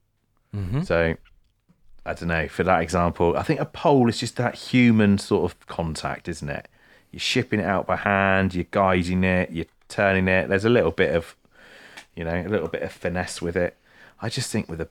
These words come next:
Speaker 2: bait boat, it's just takes it away from, for me. But if I was fishing abroad on some massive pit and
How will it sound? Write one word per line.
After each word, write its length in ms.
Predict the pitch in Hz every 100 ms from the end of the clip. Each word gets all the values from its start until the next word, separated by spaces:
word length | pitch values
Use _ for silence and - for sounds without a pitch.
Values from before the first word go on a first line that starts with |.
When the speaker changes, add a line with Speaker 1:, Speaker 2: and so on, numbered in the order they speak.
| _
Speaker 2:
bait 280 | 92 87 -
boat, 280 | 92 92 - _ _ _ _ _ _ _ _ -
it's 240 | 98 - _ _ _
just 340 | 131 120 -
takes 320 | - 139 - 107
it 80 |
away 240 | 113 139 139
from, 320 | - 78 73 _ _ _
for 100 | -
me. 220 | 82 80 - _ _ _
But 260 | 95 92 -
if 140 | 95
I 100 | 117
was 160 | 110 -
fishing 520 | - 110 - 104 95 - _
abroad 560 | 87 - 101 92 90 82
on 100 | 80
some 320 | - 80 90
massive 520 | 95 92 - 82 - -
pit 300 | - 87 -
and 180 | 78